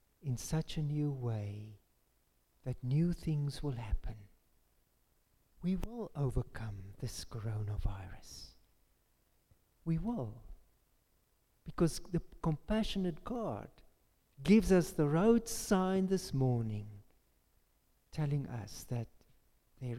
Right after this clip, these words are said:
is resurrection and there's hope. And with kindness in his heart, hear the word of the Holy Spirit this morning, calling you and me with a beautiful name,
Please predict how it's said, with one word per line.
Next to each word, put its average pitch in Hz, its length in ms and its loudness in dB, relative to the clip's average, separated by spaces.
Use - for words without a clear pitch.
is 175 280 0
resurrection 135 1000 0
and 127 140 -2
there's 127 260 -2
hope. 110 300 -6
And 156 240 4
with - 260 -2
kindness 170 880 2
in 139 140 2
his 151 200 2
heart, 113 480 -6
hear 147 640 2
the 147 100 2
word 131 580 4
of 131 160 -4
the 139 80 -2
Holy 135 240 -2
Spirit - 640 -4
this - 220 -10
morning, 110 420 -2
calling 139 340 2
you 127 180 0
and 131 220 2
me 104 380 -4
with 131 240 -2
a 120 360 -4
beautiful 139 640 0
name, 104 560 -4